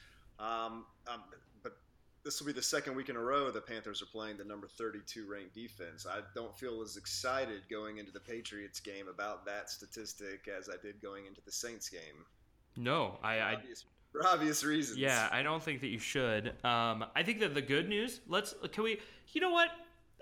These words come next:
Speaker 2: I, what I'd like to do here, Zach, is maybe take a solid, I'm gonna put two minutes on the clock here,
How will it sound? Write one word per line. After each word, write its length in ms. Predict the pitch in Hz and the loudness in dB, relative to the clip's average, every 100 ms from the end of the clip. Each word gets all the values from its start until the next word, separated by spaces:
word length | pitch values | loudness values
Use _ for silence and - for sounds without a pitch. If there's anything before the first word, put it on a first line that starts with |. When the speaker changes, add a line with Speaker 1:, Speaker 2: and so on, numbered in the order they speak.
| - | 0
Speaker 2:
I, 200 | - - | 4 4
what 220 | - 226 247 | 2 4 6
I'd 140 | 254 | 8
like 160 | 254 247 | 6 2
to 60 | 175 | 0
do 240 | 165 185 | 2 4
here, 180 | 175 160 | 6 6
Zach, 320 | 151 139 135 | 6 6 6
is 120 | 120 | 2
maybe 260 | 139 156 175 | 2 2 0
take 440 | - 160 143 139 - | 2 4 4 2 -4
a 60 | |
solid, 400 | 117 - 135 143 | -2 4 6 6
I'm 80 | 131 | 4
gonna 100 | 135 | 2
put 300 | - 143 139 | 0 -2 -2
two 160 | - 185 | -2 0
minutes 260 | 180 160 151 | 2 2 2
on 100 | 120 | 0
the 60 | |
clock 340 | - 110 101 - | 2 2 2 0
here, 300 | 101 98 | -4 -4